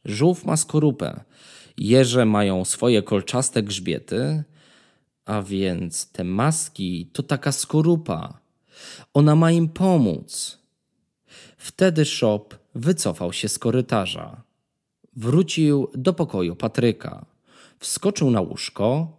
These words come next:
szafę i ponownie na biurko. Spojrzał na maskę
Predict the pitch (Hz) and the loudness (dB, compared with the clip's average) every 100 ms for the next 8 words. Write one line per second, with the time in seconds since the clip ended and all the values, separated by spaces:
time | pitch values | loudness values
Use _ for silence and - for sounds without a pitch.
0 | _ _ _ - - 101 87 - 127 170 | _ _ _ -8 -4 -4 -6 -6 -4 -4
1 | 165 _ _ _ - 190 170 120 95 104 | -6 _ _ _ -6 -2 2 2 0 -2
2 | 120 143 151 160 107 - 82 - _ _ | 0 0 0 0 0 -6 -18 -20 _ _
3 | _ _ _ _ - - - 190 175 127 | _ _ _ _ -16 -14 -4 0 2 2
4 | 110 95 85 - - - 147 170 160 | 0 -2 -6 -8 -10 -4 -2 0 -4